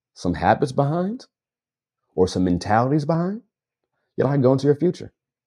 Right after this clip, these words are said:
So many people have a mentality of lack,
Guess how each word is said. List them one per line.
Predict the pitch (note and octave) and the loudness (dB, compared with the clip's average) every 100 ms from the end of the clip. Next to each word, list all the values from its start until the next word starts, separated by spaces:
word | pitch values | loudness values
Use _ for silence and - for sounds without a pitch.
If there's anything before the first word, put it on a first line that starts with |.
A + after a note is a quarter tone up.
| _ _ _ _ _ _ _ _ _ _ _ _ _ | _ _ _ _ _ _ _ _ _ _ _ _ _
So | - B2 | 0 2
many | C#3+ C3+ | 4 2
people | - C3 A#2+ | 0 2 4
have | A2 F#2+ | 4 2
a | |
mentality | F2+ E2+ G#2 A2+ G2+ | 2 0 -2 -2 0
of | C#2+ | 0
lack, | D#2+ C3 - | 0 -2 -4